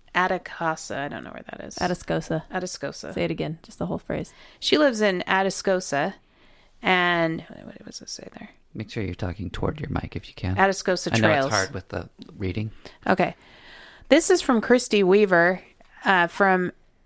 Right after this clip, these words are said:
Speaker 1: Atascosa Trails. She says, "Beware, I live off F M three one seven five and heard snorting the other night while
Speaker 2: <laughs>
Speaker 1: chilling on my front porch.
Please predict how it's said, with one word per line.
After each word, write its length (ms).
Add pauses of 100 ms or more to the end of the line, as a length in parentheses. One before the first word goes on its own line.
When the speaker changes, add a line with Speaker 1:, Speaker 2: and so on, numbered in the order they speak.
(320)
Speaker 1:
Atascosa 640
Trails. 640 (140)
She 180
says, 320 (720)
"Beware, 500
I 140
live 220
off 360 (240)
F 200
M 180
three 240
one 220
seven 320
five 320
and 160
heard 260
snorting 680
the 140
other 160
night 340
while 180
Speaker 2:
<laughs> 100
Speaker 1:
chilling 260
on 100
my 120
front 300
porch. 480